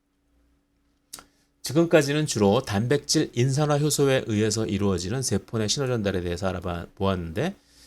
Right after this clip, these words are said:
실제로 세포 내에서는 단백질 인산화 효소뿐 아니라 다른 여러 가지 독특한 단백질에 의해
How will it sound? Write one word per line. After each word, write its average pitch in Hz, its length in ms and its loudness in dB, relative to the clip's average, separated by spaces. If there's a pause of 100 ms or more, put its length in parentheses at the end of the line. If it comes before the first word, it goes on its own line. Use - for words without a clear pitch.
(120)
실제로 170 380 0
세포 131 340 0
내에서는 104 600 0 (580)
단백질 165 640 2
인산화 127 320 2
효소뿐 127 400 -2
아니라 104 540 0
다른 113 340 -2
여러 101 280 2
가지 110 280 -2
독특한 - 720 -4
단백질에 113 640 -2
의해 104 420 -2